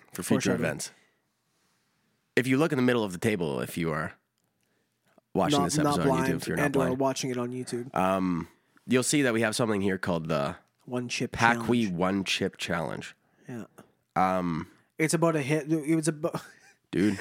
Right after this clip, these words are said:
Speaker 2: I thought for a second that, like, I for-, forgot what his name was, Manny Pacquiao. I just saw, like, Pacquiao. I was like,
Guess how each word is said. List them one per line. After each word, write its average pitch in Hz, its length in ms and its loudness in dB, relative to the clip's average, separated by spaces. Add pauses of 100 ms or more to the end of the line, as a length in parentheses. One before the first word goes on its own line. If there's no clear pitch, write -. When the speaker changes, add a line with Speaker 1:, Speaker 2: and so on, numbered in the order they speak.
(120)
Speaker 2:
I 196 80 4
thought 214 220 4
for 226 60 2
a 226 40 4
second 170 320 0
that, 156 160 0
like, 147 340 -2
I 160 120 2
for-, 156 120 -4
forgot 170 260 0
what 180 80 0
his 147 120 -2
name 143 180 -2
was, 160 240 0
Manny 143 280 -4
Pacquiao. 156 600 -2
I 147 120 -2
just 143 180 -2
saw, 147 140 -2
like, 139 140 -6
Pacquiao. 147 420 -4
I - 20 0
was 139 100 -4
like, 127 140 -6